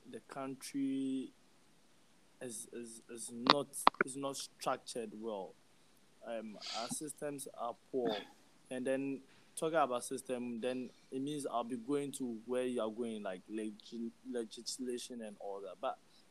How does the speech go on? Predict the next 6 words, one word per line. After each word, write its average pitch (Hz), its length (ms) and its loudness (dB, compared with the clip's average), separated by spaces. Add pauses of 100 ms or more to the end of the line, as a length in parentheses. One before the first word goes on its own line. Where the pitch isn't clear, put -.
(160)
I 131 60 -4 (160)
feel 202 400 6 (1120)
it's, 147 300 2 (100)
it's, - 380 -2
it's 139 200 -2
about 123 360 2